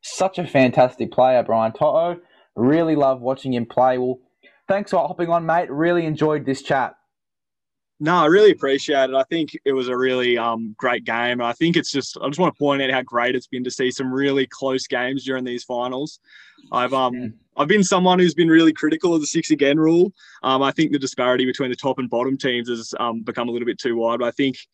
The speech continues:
Speaker 2: during these finals, we've gotten to, to see some amazing contests. Um, and I think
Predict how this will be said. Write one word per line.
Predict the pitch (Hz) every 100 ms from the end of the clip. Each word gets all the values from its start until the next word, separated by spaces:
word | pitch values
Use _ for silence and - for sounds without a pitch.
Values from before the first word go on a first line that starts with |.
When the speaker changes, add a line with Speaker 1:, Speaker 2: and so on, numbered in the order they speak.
| _
Speaker 2:
during | 151 160
these | 160 143
finals, | 135 135 139 127
we've | 135
gotten | 123
to, | 123 123 -
to | 131
see | - 120
some | 127
amazing | 113 113 113 120 120 123
contests. | 120 113 117 110 113 - - _ - - -
Um, | 127 131 123 123 117
and | 131
I | 127
think | 139 123